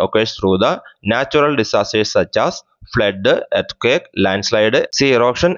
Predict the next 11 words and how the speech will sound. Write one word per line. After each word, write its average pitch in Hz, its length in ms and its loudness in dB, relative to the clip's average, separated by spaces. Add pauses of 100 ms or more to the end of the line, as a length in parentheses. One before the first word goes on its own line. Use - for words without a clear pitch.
et - 120 -4
cetera, 98 280 0 (220)
and 95 160 -2 (340)
man-made 147 440 0 (100)
di-, 110 100 0 (140)
disasters 107 580 -2
such 90 240 -2
as 95 120 -2 (680)
war, 110 240 2 (480)
accidents, 143 440 -2 (220)
and 98 180 -2